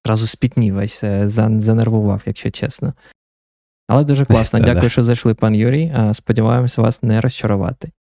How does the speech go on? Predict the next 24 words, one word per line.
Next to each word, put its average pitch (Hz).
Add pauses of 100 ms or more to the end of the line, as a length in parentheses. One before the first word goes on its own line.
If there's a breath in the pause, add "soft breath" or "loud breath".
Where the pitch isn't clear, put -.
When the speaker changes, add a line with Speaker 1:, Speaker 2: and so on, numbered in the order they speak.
(320)
Speaker 1:
А, 107 (600)
забув 147
сказати, 131
сьогодні 131
сьоме 131
жовтня, 143 (100)
а 113
це -
означає, 123
що, 120 (640)
що, 143
пане 190
Роман? 196 (960)
Що 120
випуск 117
Speaker 2:
Перший -
Speaker 1:
у -
нас 98
Speaker 2:
випуск -
Speaker 1:
який? 101
Speaker 2:
місяця, 101
да, 90
тому 92
ми 87